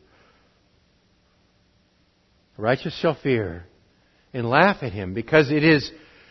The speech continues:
it is really ironic that you can say, "I am going, based on my, my little bit of evidence here, I'm gonna place my, all my chips on Saul," when in fact, God has placed his chips on David.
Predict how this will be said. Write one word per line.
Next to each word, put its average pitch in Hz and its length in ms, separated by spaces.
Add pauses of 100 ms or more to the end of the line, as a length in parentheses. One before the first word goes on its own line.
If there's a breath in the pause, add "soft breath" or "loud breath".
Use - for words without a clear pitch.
(120 soft breath)
it 156 120
is 151 160
really 196 460
ironic 185 720
that 170 120
you 170 200
can 202 200
say, 190 400
"I 160 240
am 214 180
going, 190 340 (240 loud breath)
based 147 300
on 180 80
my, 170 160 (100)
my 160 160
little 185 300
bit 208 160
of 208 80
evidence 202 440
here, 185 300 (220 loud breath)
I'm 156 200
gonna 180 160
place 196 320
my, 170 360 (100)
all 185 220
my 202 160
chips 202 360
on 165 400 (140)
Saul," 139 800 (240 soft breath)
when 196 320
in 185 240
fact, 156 640 (360 soft breath)
God 156 600
has 165 180
placed 170 300
his 156 140
chips 180 260
on 185 120
David. 180 460